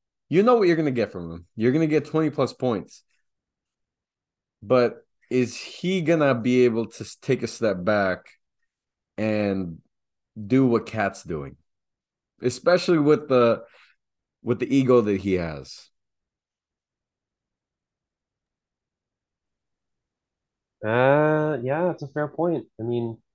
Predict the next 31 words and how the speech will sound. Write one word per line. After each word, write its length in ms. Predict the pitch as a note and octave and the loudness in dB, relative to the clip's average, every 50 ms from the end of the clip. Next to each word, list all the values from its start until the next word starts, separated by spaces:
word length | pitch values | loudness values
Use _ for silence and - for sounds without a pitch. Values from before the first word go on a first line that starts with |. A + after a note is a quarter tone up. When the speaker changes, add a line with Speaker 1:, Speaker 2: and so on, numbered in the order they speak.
| _ _ _ _ _ _ _ _ _ _ - | _ _ _ _ _ _ _ _ _ _ -8
Speaker 2:
he 80 | A#2+ B2+ | -6 -2
was 240 | B2+ C3 C3+ C3+ C3 | 0 0 0 0 -2
able 200 | C3 C3+ C3+ B2 | -2 -2 -2 -4
to 60 | A#2 | -2
do 160 | A#2+ B2+ C3 | -4 -4 -4
that 180 | C3 B2+ B2+ - | -4 -6 -8 -8
on 140 | A2+ A#2 A#2 | -6 -6 -4
the 80 | A#2 G#2+ | -4 -4
Warriors, 460 | G2 A2 C3 D#3 D#3+ D3 A#2 G#2+ - | -4 -6 -6 -6 -4 -4 -4 -4 -4
though, 200 | G#2+ G#2 G#2+ A2+ | -4 -4 -4 -4
so 400 | G#2+ - A2 G2+ G2+ G2+ G2+ _ _ _ _ _ _ _ | -6 -4 -4 -2 -2 -4 -6 _ _ _ _ _ _ _
Speaker 1:
<laughs> 260 | _ _ _ - - | _ _ _ -4 -2
Speaker 2:
I 40 | E3 | -2
think 920 | - A#4 - - C#3+ C#3+ - B2 - C3+ - C#3+ B2+ B2 - B2 C3+ C#3 | -2 0 -2 0 -2 -2 0 0 -2 0 0 -2 -2 -2 -2 0 0 0
if 100 | C#3+ C#3 | 0 0
he's 120 | C#3 - - | -2 -2 -2
paired 240 | - C#3+ C#3 C3+ B2+ | 0 0 0 0 0
with 80 | B2 | -2
the 80 | - G#2+ | -4 -2
right 200 | G#2+ A2+ A2 - | -2 -2 -2 -4
people, 460 | - A#2+ A#2+ A#2+ G2 G2+ G#2 G#2+ _ _ - G2+ | -4 -6 -4 -4 -4 -4 -4 -4 _ _ -10 -4
he 480 | G#2+ G#2+ G#2 G2+ G2 F#2+ F#2+ F#2 - - | -2 0 0 0 0 -2 -2 -4 -4 -6
is 140 | - G2 G2 | -8 -6 -2
willing 220 | G#2 G2+ G2 G2 | -2 0 0 0
to 60 | G2+ | 0
Speaker 1:
Yeah. 60 | G2 | -2
Speaker 2:
do 140 | G2 F2+ F#2+ | -2 -4 -4
it. 60 | F#2+ | -4
And 140 | G2+ E2 G#2 | -4 -2 -4
I 60 | - | -4
think, 280 | - - A#2 A2 G#2+ - | -2 -2 -2 -2 -2 -6